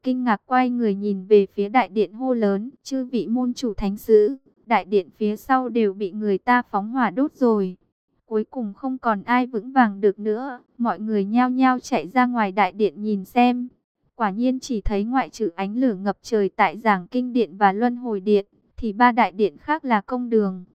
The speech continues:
công đức điện và minh vương địa ngục điện đều có ánh lửa bốc lên.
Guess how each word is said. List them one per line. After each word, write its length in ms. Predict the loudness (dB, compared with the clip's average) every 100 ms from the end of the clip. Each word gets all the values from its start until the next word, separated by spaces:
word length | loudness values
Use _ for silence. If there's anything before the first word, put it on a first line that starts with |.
| _
công 220 | -6 -6 -4
đức 180 | -4
điện 260 | -2 -2 0
và 140 | 0
minh 280 | 2 0 -2
vương 280 | -4 -4 0
địa 160 | -2 -2
ngục 220 | -6 -6
điện 200 | -2 -2 2
đều 240 | 2 2
có 180 | 0 -2
ánh 280 | -2 -6 -2
lửa 200 | -2 0
bốc 180 | -4 -2
lên. 360 | 2 2 0